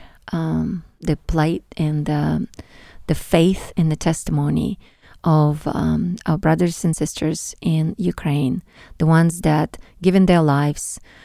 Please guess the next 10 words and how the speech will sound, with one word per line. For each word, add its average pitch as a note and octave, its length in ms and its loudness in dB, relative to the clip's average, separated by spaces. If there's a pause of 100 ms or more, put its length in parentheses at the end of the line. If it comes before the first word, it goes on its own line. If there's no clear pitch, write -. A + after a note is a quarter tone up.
(140)
for - 180 2
you, D3+ 260 4
Lord, - 480 -4 (200)
to - 140 -4
serve F3 360 2 (120)
others. D3 640 -4 (480)
For D#3 380 2
no D#3 300 4
greater E3 320 4
love D#3 480 0